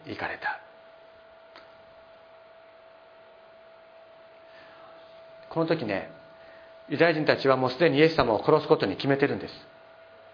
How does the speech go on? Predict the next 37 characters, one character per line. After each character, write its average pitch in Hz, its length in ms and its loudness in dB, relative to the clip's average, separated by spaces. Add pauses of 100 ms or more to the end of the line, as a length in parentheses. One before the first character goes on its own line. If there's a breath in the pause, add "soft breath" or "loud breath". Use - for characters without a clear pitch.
も 131 100 -2
う - 60 -14
殺 180 200 2
そ 208 100 4
う - 40 -2
か 156 120 2
ど 180 180 2
う 180 40 -6
か、 - 300 -2 (160)
殺 185 180 2
す - 60 -8
か 151 260 2
殺 160 200 4
す - 60 -8
べ 165 120 2
き 156 100 -6
で 147 120 -2
な 160 120 2
い 156 100 -2
か 139 140 2
と 117 160 -4
い 120 100 -4
う 117 60 -4
ふ 147 140 -4
う 135 60 0
に 120 120 -6
考 139 260 -4
え 139 120 0
て 135 60 -4
い - 20 -2
る 117 60 -2
の 110 100 -2
で 117 60 -2
は 120 80 -2
な 104 80 -4
く、 - 80 -10
も 110 120 -8